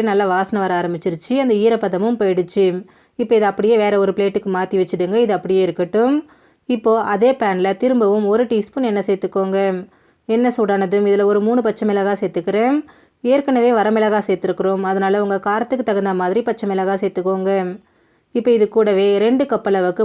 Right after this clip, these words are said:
முருங்கைக்கீரையை நல்லா கழுவிட்டு, ஈரம் இல்லாம நல்லா உலர விட்டு, அதுக்கப்புறமா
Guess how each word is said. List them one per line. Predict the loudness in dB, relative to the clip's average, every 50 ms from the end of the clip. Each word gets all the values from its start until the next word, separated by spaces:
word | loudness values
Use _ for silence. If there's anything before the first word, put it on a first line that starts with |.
| 0 2
முருங்கைக்கீரையை | 2 2 2 0 0 0 0 0 0 0 0 0 0
நல்லா | -2 -2 -2 -2 -2
கழுவிட்டு, | 0 0 2 2 0 0 0 0 0 0 0 -2 -8 -14 _ _ _ _ -4 0 0
ஈரம் | 2 2 2 2 4 2
இல்லாம | 2 2 2 0 0 0 0
நல்லா | 2 2 2 2 2 2
உலர | 2 2 2 2 2 2
விட்டு, | 0 0 0 0 0 0
அதுக்கப்புறமா | 0 -2 -2 -2 -2 -2 -4 -2 0